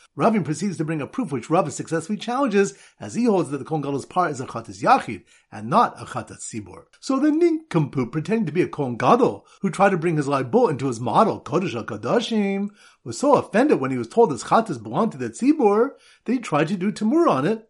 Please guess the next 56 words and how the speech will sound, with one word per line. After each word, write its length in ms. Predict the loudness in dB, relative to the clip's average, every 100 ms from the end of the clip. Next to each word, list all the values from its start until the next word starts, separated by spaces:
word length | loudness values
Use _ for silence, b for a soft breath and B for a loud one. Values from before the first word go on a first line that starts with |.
| -4
as 180 | -2 -2
a 60 |
Karban 360 | -4 -6 -8 -8
Yachid. 540 | -4 -4 -2 -6 -6 _ b b
Which 180 | -12 -6
reminds 340 | 0 0 0
us, 60 | -2
Rabbi 200 | -4 -2
Lazar 220 | 0 0
asked 160 | -4 -4
the 80 | -4
following 240 | -4 -4
question. 320 | -4 -6 -8
According 320 | -6 -4 -4
to 80 | -4
the 60 | -6
opinion 440 | -8 -10 -12 -14 b b b
that 100 | -8
the 60 | -6
Kohen 220 | -2 -2
Gadol's 240 | -2 -6 -6
part 380 | -2 -2 -2 -6
is 300 | 0 2 4
a 80 | 0
Karban 380 | -2 -6 -4 -6
Yachid, 400 | -10 -14 -16 -16 _ b b b
Osa 260 | 4 4 2
Tamur, 320 | -4 0 0
Ein 160 | 0 0
Osa 180 | 0 -2
Tamur, 360 | -2 -4 -4
can 180 | -4 -2
it 60 | 0
be 80 |
used 380 | -2 0 0 2
to 60 | -2
affect 340 | -2 -6 -6
Tamur 320 | -6 -4 -4
or 180 | -6 -6
not? 460 | -2 0 0 -2 _ b b b
The 80 | 0
Gemara 160 | 0 0
seeks 220 | -2 -4
to 80 | -6
explain 340 | -4 -4 -4
the 80 | -4
basis 440 | -2 -2 -2 -8
of 80 | -10
this 120 | -8
question, 360 | -2 -2 -2 -6
since 280 | -6 -8 -6
even 320 | -4 -2 0
though 140 | 2
the 120 | 0
Kohen 240 | -4 -6 -2
Gadol 460 | 2 2 2 -6